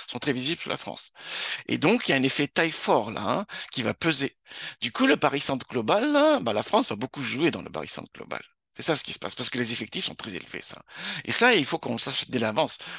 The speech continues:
Vous, vous regardez un tableau de données comme ça, rien qu'en regardant un peu les chiffres qui se passent, ça vous donne une idée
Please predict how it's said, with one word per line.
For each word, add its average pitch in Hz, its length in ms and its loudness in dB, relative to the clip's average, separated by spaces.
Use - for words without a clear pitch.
Vous, 120 140 -6
vous 123 100 -4
regardez 131 320 2
un 185 80 2
tableau 139 220 0
de 110 160 -4
données 120 240 -2
comme 107 180 -6
ça, 233 320 4
rien 185 280 4
qu'en 196 160 4
regardant 135 380 2
un 117 80 4
peu - 140 -6
les 117 120 -2
chiffres - 280 2
qui - 100 -6
se - 100 -4
passent, 294 360 2
ça - 160 2
vous 127 160 0
donne 226 260 6
une 170 140 2
idée 170 400 0